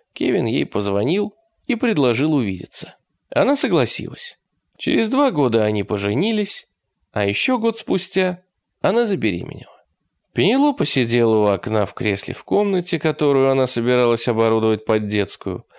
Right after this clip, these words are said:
и смотрела в окно на игравших во дворе детей. Она уже получила наследство от матерей, довольно большие деньги.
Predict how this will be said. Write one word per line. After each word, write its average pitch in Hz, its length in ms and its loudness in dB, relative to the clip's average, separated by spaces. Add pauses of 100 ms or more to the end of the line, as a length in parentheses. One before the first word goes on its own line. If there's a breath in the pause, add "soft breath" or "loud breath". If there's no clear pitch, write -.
(320 loud breath)
и - 180 -2
смотрела 151 560 0
в 131 60 2
окно 104 600 -2 (160)
на 98 240 -2
игравших 175 560 -2
во 104 80 0
дворе 95 340 0
детей. - 520 -8 (320)
Она 254 360 0
уже 233 200 2
получила 180 560 2
наследство 151 640 2
от 151 120 -2
матерей, 151 600 0 (220)
довольно 226 400 2
большие 196 480 0
деньги. 151 500 -4